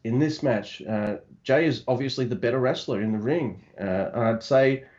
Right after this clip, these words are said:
he kind of carried Cobb. Cobb has a shtick, and that's just throwing guys. Um, I don't feel much in the terms of psychology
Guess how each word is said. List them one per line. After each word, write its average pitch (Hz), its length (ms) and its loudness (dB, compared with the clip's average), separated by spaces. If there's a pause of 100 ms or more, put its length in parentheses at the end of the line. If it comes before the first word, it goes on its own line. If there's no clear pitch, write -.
(580)
he 147 80 -2
kind 190 300 4
of 196 80 -14
carried 190 420 0 (280)
Cobb. 247 460 -4 (200)
Cobb 269 400 0 (520)
has 202 200 2
a 196 80 -2
shtick, - 440 0
and 147 100 -6
that's 147 160 -4
just 147 220 -8
throwing 156 320 2
guys. 113 520 -2 (300)
Um, 123 580 -2 (380)
I 120 100 -2
don't 147 240 0
feel 139 520 -2
much 131 360 -2
in 127 80 -4
the 120 80 -4
terms 120 440 -2
of 110 160 -6
psychology 190 880 0